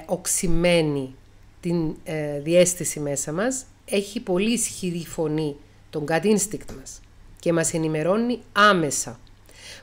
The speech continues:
Προτού ακόμη γίνει ξεκάθαρο κάτι,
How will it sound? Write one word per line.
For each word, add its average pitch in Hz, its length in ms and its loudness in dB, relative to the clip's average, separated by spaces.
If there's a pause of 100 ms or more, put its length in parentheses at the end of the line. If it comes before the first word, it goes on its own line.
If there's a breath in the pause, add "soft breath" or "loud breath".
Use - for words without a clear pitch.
Προτού 185 480 4
ακόμη 214 520 4
γίνει 185 420 -2
ξεκάθαρο 185 800 2
κάτι, 160 600 -4